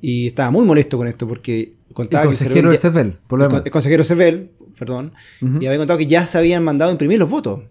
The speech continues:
Speaker 1: que son una cantidad
Speaker 2: Sí, claro.
Speaker 1: no despreciable, son como sesenta millones de papeletas. Me
Speaker 2: Ujú.
Speaker 1: imagino que las del distrito podrían verse afectadas, hay un número, un universo menor, pero ya el proceso está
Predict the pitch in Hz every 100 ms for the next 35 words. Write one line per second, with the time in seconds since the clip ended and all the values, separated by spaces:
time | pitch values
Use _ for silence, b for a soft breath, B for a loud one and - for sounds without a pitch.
0 | - 131 - 226 185 147 123 156 208 208
1 | 156 208 214 160 202 220 151 175 165 151
2 | 143 185 190 208 175 139 185 180 170 165
3 | 147 - 156 - B B B B B _
4 | - 131 - 139 135 185 202 170 151 139
5 | 143 135 131 135 214 208 190 185 180 -
6 | 170 165 214 214 180 160 165 165 156 147
7 | 151 143 135 147 214 240 165 147 139 156
8 | 190 196 180 202 202 208 185 208 -